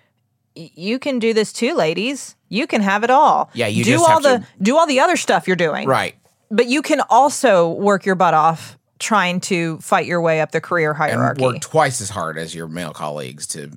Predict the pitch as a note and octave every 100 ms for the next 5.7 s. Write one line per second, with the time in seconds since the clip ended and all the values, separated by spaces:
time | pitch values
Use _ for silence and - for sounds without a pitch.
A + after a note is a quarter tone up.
0 | - - - E2+ C#2+ D2 D2+ - - -
1 | - F2+ - G3 F3 G#3 G#3 - D3+ -
2 | G3+ A3+ G#3+ G3 F#3 - - _ G3 A#3+
3 | B3+ B3+ A#3 F#3+ - G3+ F3+ F3 - F#3+
4 | - A3+ A3 G3+ - G3 F#3 F3+ F#3 E3
5 | - - G3+ D#3+ C3+ C3